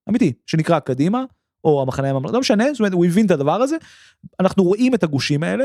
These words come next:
זאת אומרת, זה, זה, זה עומד כבר כגוש יציב די הרבה זמן, לפעמים קוראים לו מרכז ימין כשזה גל, לא משנה, אבל זה, לפעמים קוראים לזה מרכז שמאל שזה לפיד,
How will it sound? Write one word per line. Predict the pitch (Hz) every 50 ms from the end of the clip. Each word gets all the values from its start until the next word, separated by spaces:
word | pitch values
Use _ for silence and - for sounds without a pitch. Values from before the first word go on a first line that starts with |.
| 294 -
זאת | - -
אומרת, | 160 151 139
זה, | 147 156
זה, | 135 151 165
זה | 147 160
עומד | 165 165 170 185 226 233 202
כבר | - - 190 170
כגוש | 135 151 143 147 190 180 -
יציב | 160 147 - - 175 160 127
די | 127 120 113 170 180 180
הרבה | 160 143 135 139 131
זמן, | 117 123 127 120 139 196 254 294 - - - _ _ _ _ -
לפעמים | 359 - 320 269
קוראים | - 185 175
לו | 160 147
מרכז | 143 131 123 - 147 143 139 143
ימין | 143 135 135 135 135 127 123
כשזה | - 123 113 117 120
גל, | 156 214 277 277 262 269
לא | 311 320
משנה, | 320 320 294 262
אבל | 233 240
זה, | 226 254 240 226 208 170
לפעמים | 160 147 165 156
קוראים | 147 165 160 143
לזה | 135 139 143 -
מרכז | 160 151 143 - 131 131 131
שמאל | - 151 143 131
שזה | 127 131 131 151
לפיד, | 185 190 - 311 302